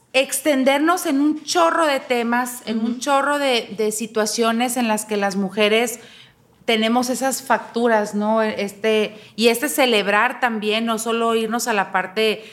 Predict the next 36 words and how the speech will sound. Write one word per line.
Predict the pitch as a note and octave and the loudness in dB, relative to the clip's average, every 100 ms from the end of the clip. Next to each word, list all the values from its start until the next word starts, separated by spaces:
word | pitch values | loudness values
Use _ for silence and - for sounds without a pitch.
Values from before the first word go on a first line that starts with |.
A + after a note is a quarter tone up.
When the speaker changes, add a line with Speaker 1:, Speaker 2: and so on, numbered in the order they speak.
| - | -8
Speaker 1:
negativa, | G#3+ A3+ G3+ G3+ A3 G#3+ A#3+ | 0 2 2 -2 -4 0 0
sino | A#3+ A3 G3+ | 0 -4 -2
todas | A3 A3 | -2 -2
esas | B3+ B3+ | -4 -6
cosas | B3+ C4+ B3+ | -6 -6 -6
que, | B3 G#3+ - - - - | -4 -4 -6 -20 -20 -10
claro | A#3 D4 E4 | -4 -2 -2
que | D4 | -2
sí | - B3+ | -4 -4
disfrutamos | C#4+ - A#3 A3+ G3+ A#3+ C4 | -4 -4 -6 0 2 4 2
de | A#3 | 2
nuestro | G#3+ G3+ F#3 | 0 0 -2
género, | F#3 G#3+ A3+ A#3 A#3 | 2 4 6 4 2
claro | A3+ A3+ C4+ C4+ | 2 2 2 -2
que | A#3 | -2
sí | A3+ | 0
hemos | A3 A#3+ | 0 0
celebrado | B3 A3 F#3+ F3+ G3 A3 A#3 - - - | 2 2 4 6 4 4 2 0 -12 0
y | A3 | 4
hemos | G#3+ G#3+ A3+ A#3+ - - _ - | 4 4 4 2 -2 -14 _ 2
también | A3 G#3+ A3 | 4 4 4
abrazado | B3+ A#3+ G3+ - G3 A3 A#3 | 4 2 0 0 2 2 2
esta | G#3+ G#3 A3 | 0 0 0
parte | A3+ G#3+ G#3 A#3 A3+ | 0 -2 0 0 0
tan, | A3+ G3 F#3 - | 0 0 0 0
tan | F#3 F3+ F3+ | 0 2 0
hermosa | G3 F#3+ F#3+ G3+ A#3 | 2 4 4 4 2
de | A3+ | 2
ser | G#3 G3+ | 2 2
mujer, | G#3+ G#3 F#3+ | 2 0 0
porque | G#3+ G3+ | -2 0
yo | F3+ F#3+ | 0 2
creo | A3 A3+ | 0 2
que | G#3 E3+ - _ - | 0 -2 -8 _ -4
las | F3 E3+ E3+ | -2 -2 2
tres | F#3+ B3+ | 2 2